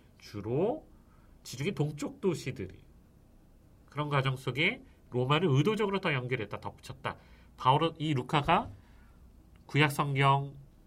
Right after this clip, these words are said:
루카복음, 사도의 생전을 통해서 역사적 전망,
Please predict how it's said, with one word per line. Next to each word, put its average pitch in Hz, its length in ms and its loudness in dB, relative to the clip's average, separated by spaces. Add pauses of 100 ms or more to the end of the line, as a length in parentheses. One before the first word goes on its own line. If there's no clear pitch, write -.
루카복음, 139 800 2
사도의 175 340 -2
생전을 156 460 -2
통해서 131 340 -2
역사적 147 400 0
전망, 113 500 -4